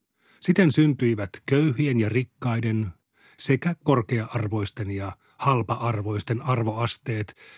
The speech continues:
jotka riittivät asettamaan ihmiset toisaalta ylemmäs ja toisaalta alemmas toisinsa nähden. Tässä ovat taivaan piirin ihmisistä huolta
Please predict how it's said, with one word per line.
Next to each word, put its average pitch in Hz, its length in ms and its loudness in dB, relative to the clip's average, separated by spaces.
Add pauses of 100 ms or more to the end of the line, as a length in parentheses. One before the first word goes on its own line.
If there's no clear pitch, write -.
(120)
jotka 147 240 4
riittivät 143 640 2
asettamaan 110 840 -2
ihmiset 123 680 0
toisaalta 156 500 -2
ylemmäs 143 540 0
ja 135 200 -2 (100)
toisaalta 127 420 2
alemmas 107 500 -2
toisinsa 107 520 -2
nähden. - 520 -6 (1300)
Tässä 160 340 0
ovat 110 540 -6 (340)
taivaan 117 580 2
piirin 107 400 -2
ihmisistä 123 720 -2
huolta 131 400 0